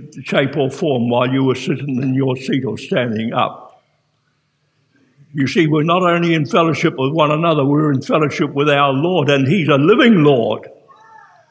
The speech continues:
So we're not talking about fellowshipping with someone who's dead. We're talking about fellowshipping with someone who is very gloriously alive. That's what we're doing.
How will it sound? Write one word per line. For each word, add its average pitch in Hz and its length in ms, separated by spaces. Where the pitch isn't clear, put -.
So 175 120
we're 143 140
not 170 380
talking 180 380
about 147 500
fellowshipping 147 640
with 131 100
someone 143 640
who's 135 320
dead. 170 560
We're 139 220
talking 175 420
about 135 460
fellowshipping 139 640
with 127 160
someone 151 360
who 143 220
is 113 320
very 165 400
gloriously 165 840
alive. 156 720
That's - 200
what - 180
we're 117 120
doing. 139 500